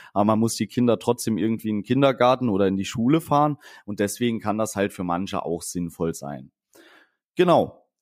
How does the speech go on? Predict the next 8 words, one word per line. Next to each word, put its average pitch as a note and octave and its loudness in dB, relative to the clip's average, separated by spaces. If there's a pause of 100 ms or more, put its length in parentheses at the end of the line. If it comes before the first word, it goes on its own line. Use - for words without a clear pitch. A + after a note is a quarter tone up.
(120)
Ähm, F#3 2
was D#3 0
haben D#3 2
wir C#3+ 2
als - 0
nächstes? D3 0
Noch G#2 2
Safe C3 0